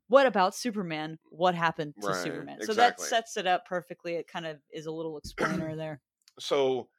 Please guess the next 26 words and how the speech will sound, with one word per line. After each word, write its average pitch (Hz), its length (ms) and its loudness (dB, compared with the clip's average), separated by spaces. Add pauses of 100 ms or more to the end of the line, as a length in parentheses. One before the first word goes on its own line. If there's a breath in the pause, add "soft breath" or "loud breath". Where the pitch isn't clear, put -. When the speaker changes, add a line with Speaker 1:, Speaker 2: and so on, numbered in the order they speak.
(200)
Speaker 2:
um, 113 560 4
we 139 140 -2
cut - 380 4
to 127 260 -2
Bizarro 120 520 2
World. 113 280 0
We 110 120 -8
see 117 220 -8
Bizarro 104 360 -2
Superman 98 420 -6
talking 135 340 2
to 120 180 -4
Superman. 131 680 0 (200)
Bizarro 165 360 4
surrenders 165 720 2
to 120 120 -6
Superman 98 640 -2 (360)
by 117 140 6
saying, 120 360 -2
"No 107 180 -2
surrender," 104 520 -4
and 90 200 -6
waving 92 300 -2
a 90 60 -6
black 80 340 -6
flag. 65 360 -12